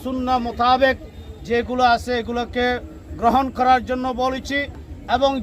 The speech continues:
যেগুলো শরীয়ত বিরোধী সেটা আমরা সবসময় সেই শরীয়ত বিরোধীর জন্য আমরা সোচ্চার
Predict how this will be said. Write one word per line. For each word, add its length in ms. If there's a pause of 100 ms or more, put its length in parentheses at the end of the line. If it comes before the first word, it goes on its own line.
যেগুলো 340 (220)
শরীয়ত 380 (140)
বিরোধী 360 (420)
সেটা 200 (120)
আমরা 220 (180)
সবসময় 540 (120)
সেই 180 (100)
শরীয়ত 380
বিরোধীর 360 (460)
জন্য 160 (120)
আমরা 160 (140)
সোচ্চার 380